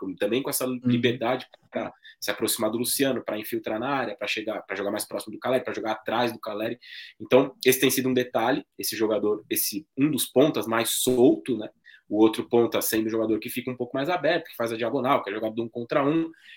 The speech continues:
Speaker 1: que pode ser o Marcos Paulo, por exemplo, que pode ser o Alisson, que até tem uma característica de recomposição maior. Eu acho que um outro detalhe importante, pegando um pouco do que o Douglas tava falando, é exatamente essa questão da dupla à frente da defesa. Isso também trouxe ao time mais solidez. Quando a gente observa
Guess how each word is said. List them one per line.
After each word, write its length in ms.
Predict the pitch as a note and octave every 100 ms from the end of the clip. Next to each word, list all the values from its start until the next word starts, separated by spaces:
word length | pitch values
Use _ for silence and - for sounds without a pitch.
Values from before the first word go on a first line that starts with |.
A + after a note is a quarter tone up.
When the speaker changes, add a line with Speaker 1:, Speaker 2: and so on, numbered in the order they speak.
| - _ _
Speaker 1:
que 80 | -
pode 300 | - A2 G#2+
ser 80 | A2+
o 60 |
Marcos 260 | A2 G#2+ -
Paulo, 300 | - B2+ A#2
por 100 | G2
exemplo, 300 | G2 C#3 C#3+
que 80 | -
pode 240 | G#2+ G#2+
ser 120 | -
o 140 | G#2+ G#2+
Alisson, 320 | C3 A2+ G#2
que 80 | G2+
até 140 | A2
tem 160 | - A2
uma 120 | G#2+
característica 560 | A2 G#2+ - A2 - G#2+
de 80 |
recomposição 720 | G#2 G#2+ G#2 A2+ G#2 - G#2+ - - - -
maior. 480 | A2 G#2+ G2+ A#2 - - _ _ _ - - B2+
Eu 100 | C3
acho 140 | B2+
que 60 | C3+
um 40 |
outro 140 | C#3
detalhe 320 | C#3+ C3+ C3+ C3+
importante, 640 | C3 A#2 - C3+ E3 -
pegando 240 | A2 A2+
um 80 | A2+
pouco 240 | - - G#2+
do 100 | G2+
que 80 |
o 40 | G#2+
Douglas 260 | G2+ G2+
tava 180 | - G2
falando, 480 | - G2 A#2+ E3 B2 - - - _
é 320 | G#2+ G#2 G2+
exatamente 400 | A2+ B2 C3 C3
essa 160 | C#3 C3+
questão 520 | D3 C3+ C3 C#3 D#3+
da 140 | -
dupla 420 | - B2 D#3+ F3+ E3
à 20 |
frente 320 | - C#3+ -
da 100 | C3+
defesa. 540 | - - A2+ G2+ F2 - - _
Isso 200 | - -
também 260 | G#2+ A2+ A#2
trouxe 260 | B2 -
ao 60 | A#2
time 220 | - A#2+
mais 200 | A#2+ A#2+
solidez. 600 | - B2+ C#3 C3 A2 -
Quando 140 | F2 F2+
a 40 |
gente 240 | G2+ -
observa 520 | G#2 - G2+ G2 G2